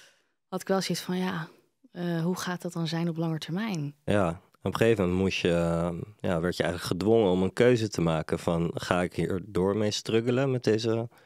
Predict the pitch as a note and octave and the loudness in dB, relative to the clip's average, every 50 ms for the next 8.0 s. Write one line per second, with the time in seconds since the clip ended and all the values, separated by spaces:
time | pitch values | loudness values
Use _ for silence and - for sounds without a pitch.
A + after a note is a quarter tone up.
0 | _ _ _ - G3 F#3+ F#3 F3+ - _ _ B2+ A#2 A2+ G2+ - - A#2+ A#2 A#2+ | _ _ _ -8 -6 -4 -4 -6 -8 _ _ -4 -2 -2 0 0 2 4 4 4
1 | A2 A2 A2 - - - - _ _ _ - G#2+ A2 A2 G#2+ - G#2 G2+ G#2 - | 4 2 0 -2 -4 -6 -8 _ _ _ -2 -2 -2 -2 0 2 2 2 2 2
2 | - A2 A#2 B2+ - F2+ G#2+ - - A2 G#2+ G#2+ G#2 - - - G2+ G2 G2 G2 | 0 -2 0 0 0 0 -2 0 0 0 0 0 -2 -4 -2 0 0 2 2 2
3 | - - - G#2 G2+ D#2 F#2+ G#2+ G2+ F#2+ F#2 - - D#2+ D#2 D#2+ E2 F2 D#2+ D#2 | 0 -2 -4 -2 -2 0 0 0 0 0 0 0 0 0 0 0 0 0 0 0
4 | D#2 D#2 - - - - F#2 F2 F2 F2+ - - G#2 F#2+ D2+ D2 - - - - | -2 -4 -6 -8 -6 -4 -2 -2 -2 -2 -2 -2 -2 -2 -2 -4 -4 -6 -10 -12
5 | - _ _ _ _ _ - F#3+ G3 G3 F3+ - - - _ _ - - - - | -16 _ _ _ _ _ -2 0 0 0 0 -2 -6 -12 _ _ -2 0 2 2
6 | - - - F2+ E2+ - - - E2 D#2+ D2+ D#2+ F2 - _ _ _ _ - F#3 | 2 2 2 0 0 -2 -2 -2 -2 0 0 -2 -4 -8 _ _ _ _ -4 -2
7 | F3+ F3 F3 D#3+ E3 F3+ F#3 F#3 F3+ E3+ E3 D#3+ D#3 D#3 D#3 - - - - | 0 0 0 0 0 0 0 2 0 0 0 -2 -2 -4 -6 -10 -18 -20 -20